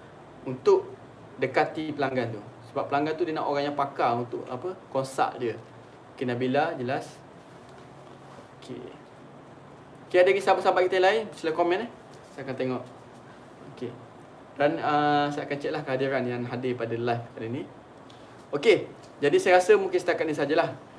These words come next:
Ah, jika anda ada soalan apa-apa, boleh P M secara personal,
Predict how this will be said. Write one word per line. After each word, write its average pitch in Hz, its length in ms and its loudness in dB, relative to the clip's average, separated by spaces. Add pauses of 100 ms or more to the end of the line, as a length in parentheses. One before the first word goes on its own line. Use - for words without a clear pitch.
(220)
Ah, 123 240 -2
jika 135 400 0
anda 143 400 4
ada 131 160 -2
soalan 143 400 2
apa-apa, 135 400 0
boleh 139 320 -2
P - 80 -12
M 123 160 -6
secara 120 160 -2
personal, 120 480 -6